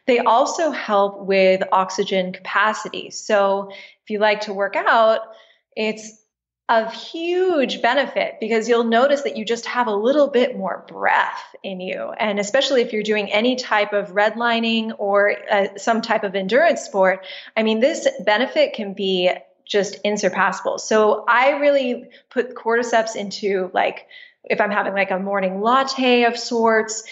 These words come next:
if I'm doing any kind of baking or soup recipes,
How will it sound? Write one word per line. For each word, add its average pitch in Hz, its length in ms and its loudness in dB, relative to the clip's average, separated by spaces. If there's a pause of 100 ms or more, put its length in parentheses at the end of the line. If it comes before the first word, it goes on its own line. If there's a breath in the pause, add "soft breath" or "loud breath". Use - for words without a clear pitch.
(280 loud breath)
if 202 260 2
I'm 208 160 0
doing 202 320 0
any 214 180 2
kind 226 200 0
of 190 100 -4
baking 240 460 4
or 185 400 0
soup 285 680 0
recipes, 254 800 0